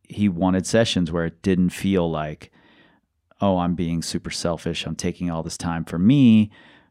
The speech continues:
He wanted to help these kids,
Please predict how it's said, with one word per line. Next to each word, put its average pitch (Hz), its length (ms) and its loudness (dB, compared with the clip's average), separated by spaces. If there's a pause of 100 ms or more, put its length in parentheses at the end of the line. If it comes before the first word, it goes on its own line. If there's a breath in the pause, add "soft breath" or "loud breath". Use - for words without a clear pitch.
(880 soft breath)
He 98 160 -6
wanted 95 440 2
to 90 60 -2
help 87 280 -2
these 87 220 -6
kids, 120 540 2